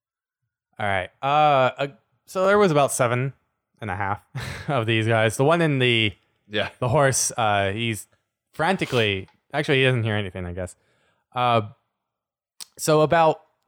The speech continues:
Speaker 1: two of 'em on the edges at this point in time start fleeing into the brush.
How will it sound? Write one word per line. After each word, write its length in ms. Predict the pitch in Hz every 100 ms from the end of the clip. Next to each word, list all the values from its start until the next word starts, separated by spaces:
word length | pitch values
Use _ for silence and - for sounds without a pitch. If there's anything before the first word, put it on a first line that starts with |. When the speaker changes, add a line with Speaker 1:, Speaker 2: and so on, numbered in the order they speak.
| -
Speaker 1:
two 220 | - 190
of 100 | 202
'em 160 | 196 196
on 120 | 151
the 140 | 135
edges 540 | 120 180 208 226 - -
at 120 | 127
this 140 | 117 127
point 140 | 135
in 60 | 123
time 160 | 120
start 200 | 113 107
fleeing 400 | - 104 101 113 - _ _ _
into 220 | 117 110
the 200 | 104 98 95 _
brush. 420 | - 104 101 -